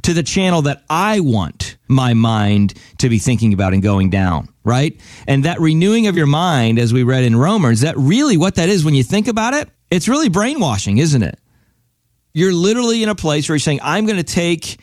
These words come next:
control of how I think." And you've heard me reference in other podcasts about the importance of what we plant in our minds. So I'm not gonna jump into that now. You can go back and listen to some other shows that we have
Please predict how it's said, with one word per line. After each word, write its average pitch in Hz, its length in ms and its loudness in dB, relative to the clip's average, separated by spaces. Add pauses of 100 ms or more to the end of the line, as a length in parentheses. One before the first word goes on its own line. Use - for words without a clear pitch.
(220)
control 139 880 0 (220)
of 143 160 0
how 147 340 -4
I 123 220 0
think." - 640 -4 (520)
And 110 100 2
you've 110 120 2
heard 165 200 0
me 151 80 2
reference 147 540 0
in 127 60 2
other 131 180 0
podcasts 135 800 -4 (420)
about 120 420 -2
the 127 80 0
importance 123 540 0
of 104 160 0
what 123 160 0
we 117 100 -2
plant 156 480 -2
in 110 100 -2
our 98 120 0
minds. 90 320 -2
So 147 60 -2
I'm 139 60 0
not 156 120 0
gonna 165 120 0
jump 143 240 -2
into 139 140 0
that 117 220 -2
now. 147 260 2
You 117 160 2
can 113 80 0
go 110 80 0
back 117 240 -2
and 117 80 -2
listen 123 240 0
to 98 80 0
some 123 140 0
other 113 120 -2
shows 117 280 0
that 120 80 -4
we 107 80 -2
have 104 260 0